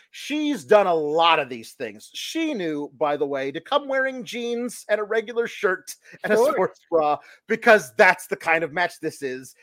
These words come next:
Speaker 1: And Tiffany was wearing a pearl necklace over some really nice pinkish gear.
Speaker 2: But I'm, like,
Speaker 1: Um,
Speaker 2: okay with that, 'cause she's a Barbie doll, right?
Speaker 1: Right.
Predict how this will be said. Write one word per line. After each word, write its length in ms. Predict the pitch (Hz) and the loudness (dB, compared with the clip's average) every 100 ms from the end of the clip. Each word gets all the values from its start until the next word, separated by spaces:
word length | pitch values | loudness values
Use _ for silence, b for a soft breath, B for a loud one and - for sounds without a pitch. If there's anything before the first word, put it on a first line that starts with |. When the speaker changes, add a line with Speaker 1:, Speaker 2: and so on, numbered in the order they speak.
| b | b
Speaker 1:
And 180 | 165 170 | -6 -4
Tiffany 360 | 269 220 220 | -6 -4 -6
was 180 | 202 165 | -4 -2
wearing 260 | 170 175 170 | -2 -2 -2
a 60 | |
pearl 320 | 165 - 160 147 | -6 -2 -2 -2
necklace 580 | 139 - 139 127 - - | -6 -8 -12 -14 -12 -6
over 240 | 156 139 | -4 -4
some 200 | 135 147 | -10 -12
really 220 | 131 127 | -12 -12
nice 300 | 123 117 120 | -10 -10 -12
pinkish 440 | - 120 117 127 - | -14 -18 -18 -20 -20
gear. 240 | 104 95 78 _ _ _ _ - | -20 -20 -20 _ _ _ _ 2
Speaker 2:
But 140 | 330 | 4
I'm, 120 | 339 294 | 4 2
like, 160 | 294 240 | 0 0
Speaker 1:
Um, 140 | 269 285 | -2 -2
Speaker 2:
okay 300 | 277 240 214 | 0 -2 -2
with 160 | 214 | -4
that, 280 | 214 190 175 | -2 -4 -4
'cause 180 | 220 202 - _ _ _ _ _ _ | -10 -12 -16 _ _ _ _ _ _
she's 260 | - 220 | -12 -12
a 40 | 180 | -6
Barbie 260 | 175 156 | -4 -4
doll, 280 | 123 170 214 - | -6 -8 -8 -8
right? 320 | 202 196 - 185 _ _ _ _ _ _ _ _ _ _ _ b b b b | -6 -6 -6 -18 _ _ _ _ _ _ _ _ _ _ _ b b b b
Speaker 1:
Right. 300 | 285 170 | 6 6